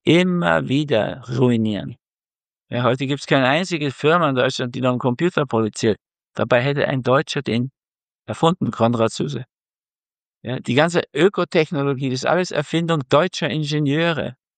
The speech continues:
Wird heute fast nicht mehr gebaut. N-, nicht, weil die schlecht bauen, sondern weil die Politiker wählen, die ihre Wirtschaft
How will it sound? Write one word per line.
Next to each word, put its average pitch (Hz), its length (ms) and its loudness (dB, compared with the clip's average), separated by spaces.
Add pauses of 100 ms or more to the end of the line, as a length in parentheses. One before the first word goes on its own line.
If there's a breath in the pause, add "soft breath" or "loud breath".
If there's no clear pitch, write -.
(120)
Wird 127 160 -2
heute 156 240 2
fast 165 380 2
nicht 160 140 -4
mehr 151 160 2
gebaut. 151 420 2 (680)
N-, 131 320 -6
nicht, 196 240 2
weil 190 140 4
die 170 100 -4
schlecht 170 260 -2
bauen, 220 380 0 (180)
sondern 139 280 4
weil 143 120 4
die 147 120 -10
Politiker 185 680 -2
wählen, 175 400 0
die 143 180 -4
ihre 147 260 0
Wirtschaft - 680 0